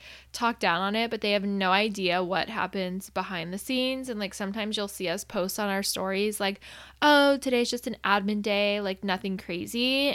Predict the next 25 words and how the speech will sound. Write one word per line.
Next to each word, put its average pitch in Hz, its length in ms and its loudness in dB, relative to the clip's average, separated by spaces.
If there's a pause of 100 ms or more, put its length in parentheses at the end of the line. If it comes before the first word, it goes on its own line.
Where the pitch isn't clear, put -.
And 220 80 -2
if 214 140 -2
you're 220 120 0
newer 190 260 2
in 202 80 0
the 220 100 0
social 202 360 -2
media 190 360 0
world, 196 320 2
you 208 80 -2
might 185 160 -2
be 208 100 -4
like, 185 320 0
"Oh, 247 160 4
what 214 140 2
does 220 240 0
admin 190 380 0
day 175 180 -4
mean? 175 300 -8
Like, 180 200 -10
what 196 200 0
does 185 120 -2
that - 180 -2
consist - 460 -8
of?" - 480 -6